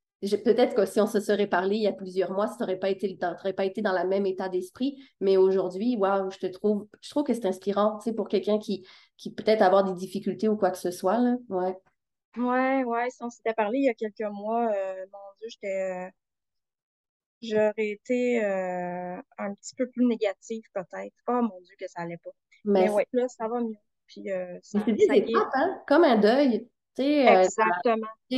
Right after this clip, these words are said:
Speaker 1: sais, la tristesse, ben, le, le, un, est-ce que tu le coupes pour vrai, la décision de, « Oh mon Dieu, je le fais ».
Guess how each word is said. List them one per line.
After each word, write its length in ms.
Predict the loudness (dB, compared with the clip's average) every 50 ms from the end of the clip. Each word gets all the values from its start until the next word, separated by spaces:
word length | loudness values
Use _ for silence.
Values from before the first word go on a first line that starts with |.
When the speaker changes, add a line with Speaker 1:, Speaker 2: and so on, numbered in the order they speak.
| 0
Speaker 1:
sais, 60 | 2 4
la 160 | 4 4 2
tristesse, 560 | 2 -2 -6 -8 -6 -2 2 2 4 4 6
ben, 140 | 6 6 6
le, 140 | 4 4 2
le, 120 | -2 -6 -2 0
un, 220 | 2 2 2 0
est-ce 180 | -2 -4 -6 -6
que 300 | -4 -2 -2 -2 -4 -8 -12 _
tu 120 | -10 -8
le 60 | -8
coupes 260 | -4 -4 -4 -4 -4
pour 160 | -4 -4 -4 -2
vrai, 220 | 0 0 0 2
la 140 | 2 0 2
décision 420 | 0 -2 -2 -2 -2 0 0 2
de, « 200 | 2 0 -2 -2 -2
Oh 100 | -2 -2
mon 160 | -2 -2 -2 -2
Dieu, 140 | -2 -2
je 120 | -2 -2 -2
le 100 | -4 -4
fais ». 420 | -2 2 2 2 2 2 -2 -8